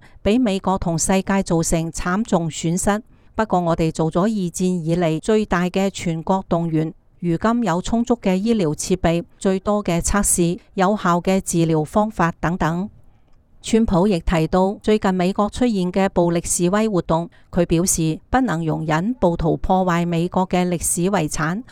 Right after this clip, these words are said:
破壞美國嘅建國之本、美國嘅傳統價值。呢個係美國繁榮強大嘅基礎。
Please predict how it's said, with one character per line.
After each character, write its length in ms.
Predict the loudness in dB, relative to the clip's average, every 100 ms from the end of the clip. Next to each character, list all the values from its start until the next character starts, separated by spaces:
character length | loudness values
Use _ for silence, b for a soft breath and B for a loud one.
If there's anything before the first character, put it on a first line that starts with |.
| B
破 160 | 0
壞 200 | 2 2
美 200 | 2 0
國 200 | 2 0
嘅 160 | 2 0
建 240 | 0 0 2
國 180 | 0 0
之 220 | 0 0
本、 340 | 2 0 -2 -6 B
美 160 | -2
國 160 | 0 0
嘅 140 | 0 -2
傳 280 | 0 -2
統 260 | 2 0 2
價 180 | 2 0
值。 260 | 0 -2 -4 _ -4
呢 120 | -2
個 100 | 2
係 180 | 2 0
美 200 | 0 0
國 120 | 0
繁 280 | 0 -2 -2
榮 180 | -2 -4
強 240 | -2 -2 0
大 160 | 0 2
嘅 160 | 0
基 220 | 2 0
礎。 340 | 0 0 0